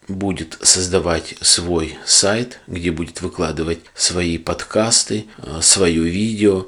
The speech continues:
Ну, не знаю, что ещё. Наверное, творческому человеку есть что выкладывать. В своём сайте есть что рассказать, есть что предложить. Э, он мне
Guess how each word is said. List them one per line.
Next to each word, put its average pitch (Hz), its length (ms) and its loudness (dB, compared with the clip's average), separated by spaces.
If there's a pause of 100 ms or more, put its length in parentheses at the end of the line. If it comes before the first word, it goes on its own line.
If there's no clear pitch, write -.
(120)
Ну, 104 400 -4
не 90 160 -4
знаю, 90 340 0
что - 260 -2
ещё. 92 560 2 (160)
Наверное, 87 540 -2
творческому 92 640 2
человеку 95 680 -2 (100)
есть 85 300 0
что - 220 0
выкладывать. 82 540 -4 (280)
В - 100 -2
своём 95 640 4
сайте 110 520 2
есть 85 360 -2
что 85 520 -2
рассказать, 87 800 0
есть 90 300 -4
что - 500 -4 (140)
предложить. 87 720 -2
Э, 82 640 -4
он 95 260 2
мне 90 400 -2